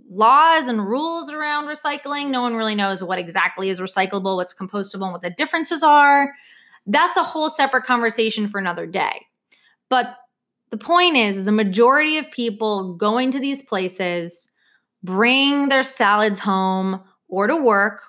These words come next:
where they throw them out. They don't get composted. So don't worry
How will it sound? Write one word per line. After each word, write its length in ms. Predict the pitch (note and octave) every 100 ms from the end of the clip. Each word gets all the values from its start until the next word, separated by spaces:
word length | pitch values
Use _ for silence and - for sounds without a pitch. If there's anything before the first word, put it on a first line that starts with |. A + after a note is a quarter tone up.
| _
where 200 | F#3 F#3
they 160 | F3 F3+
throw 300 | - A3+ A3+
them 120 | G#3+
out. 200 | F3 - - _ _ _ _
They 80 | C4
don't 200 | E4+ F#4+
get 160 | F#4+ F#4
composted. 680 | F4+ F4 G3+ - - - _ _ _ _ _ _ _ _ _ _ _ _ - -
So 400 | - B3+ A#3+ A#3 - _ _ _ _ _
don't 220 | D#4+ E4+
worry 520 | F4 D#4+ G#3+ F#3+ G3+